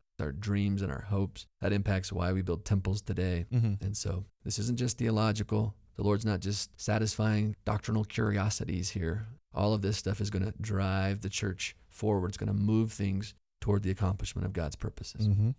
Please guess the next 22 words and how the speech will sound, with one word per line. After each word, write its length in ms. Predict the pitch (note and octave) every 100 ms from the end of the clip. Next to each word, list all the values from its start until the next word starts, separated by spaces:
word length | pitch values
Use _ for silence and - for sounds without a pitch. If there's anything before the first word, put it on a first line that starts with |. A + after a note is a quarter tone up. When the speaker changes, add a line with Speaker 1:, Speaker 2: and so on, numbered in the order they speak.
| _ _ -
Speaker 2:
And 120 | D3
this 180 | G#3 -
isn't 280 | D#3 D#3 A2
us 260 | C3 C3
just 300 | - B2 -
doing 340 | A#2+ B2 A2+ G2+
speculative 800 | - A#2+ - A2+ A2 G2+ F#2
detective 540 | - G#2 A#2 G#2+ G2+ F#2+
work 260 | G2 F#2+
either. 400 | - G2 F2+ F2 F#2+
Speaker 1:
Mm-mm. 280 | - G2 -
Speaker 2:
Joseph 420 | C3 D#3 D3 B2+
Smith 300 | - B2 - G#2
directly 640 | G#2+ G2 G#2+ G#2+ G2+ G2
says 640 | F#2+ - G#2 G2 - - - _
that 140 | A2+ G#2+
the 80 |
revelation 500 | G#2 G2 G2 F#2 -
was 160 | F#2+ -
linked 200 | F#2+ F#2+
to 60 | F#2
this. 280 | F#2 F#2